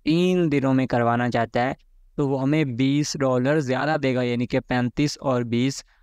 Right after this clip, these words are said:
पैंतालीस और फिफ्टी फ़ाइव डॉलर हमें मिलेंगे इसी के, जो हम छः दिनों की बजाय सिर्फ तीन दिनों में करके देंगे।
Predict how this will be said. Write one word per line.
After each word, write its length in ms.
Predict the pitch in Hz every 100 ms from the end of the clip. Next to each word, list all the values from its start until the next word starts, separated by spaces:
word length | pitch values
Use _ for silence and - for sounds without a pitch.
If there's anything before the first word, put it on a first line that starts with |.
| _ -
पैंतालीस 760 | 123 117 117 113 123 165 -
और 460 | - 135 117 117 139 - -
फिफ्टी 340 | 160 143 -
फ़ाइव 400 | 151 - 131 135
डॉलर 280 | 139 131 123
हमें 280 | 123 117 117
मिलेंगे 460 | 113 110 143 147 - -
इसी 220 | - 147
के, 240 | - 120 117 - _ -
जो 240 | 113 131
हम 240 | 131 135 135
छः 280 | - 127
दिनों 240 | 135 139 131
की 140 | -
बजाय 400 | 117 110 113 123
सिर्फ 300 | 131 127 135 - -
तीन 260 | 131 135
दिनों 160 | 123 123
में 120 | 120
करके 300 | 120 113 110
देंगे। 360 | 113 165 151